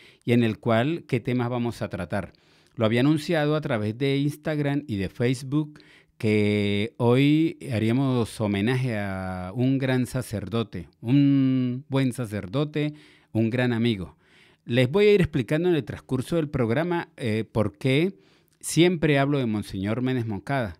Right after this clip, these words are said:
Y hace rato escuchaba un audio que me lo acabó de pasar el padre Joel Escalante, a quien lo conocí de monaguillo, ahí en la iglesia San Juan Bautista de la Ermita, y todos quienes nos formamos de una u otra manera, como laicos o como sacerdotes,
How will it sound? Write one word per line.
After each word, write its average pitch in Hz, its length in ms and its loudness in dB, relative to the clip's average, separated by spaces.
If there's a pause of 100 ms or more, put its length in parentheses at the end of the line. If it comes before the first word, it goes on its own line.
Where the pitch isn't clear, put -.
(140)
Y 95 60 -4
hace 107 160 -8
rato 123 220 -4
escuchaba 107 540 -2
un 120 160 0
audio 127 340 0
que 117 120 -10
me 95 100 -6
lo 90 80 -10
acabó 85 240 -10
de 98 80 -8
pasar 107 460 -8 (420)
el 87 180 -8
padre 113 380 -2
Joel 104 220 -2
Escalante, 135 500 -2
a 120 60 -8
quien 95 260 -4
lo 95 100 -4
conocí 101 480 -6
de 135 640 -4
monaguillo, 107 680 -4
ahí 98 160 -4
en 113 80 -2
la 120 60 -4
iglesia 123 560 -8
San 107 140 -14
Juan 95 140 -6
Bautista 107 400 -6
de 127 60 -2
la 135 80 -2
Ermita, 127 320 -4 (480)
y 110 80 -6
todos 160 240 0
quienes 180 280 0
nos 143 160 2
formamos 127 540 -2
de 117 120 0
una 160 360 -2
u 110 120 -4
otra 127 220 -4
manera, 131 300 -4
como 95 240 -6
laicos 120 420 -6
o 101 80 -10
como 92 220 -10
sacerdotes, 127 880 -8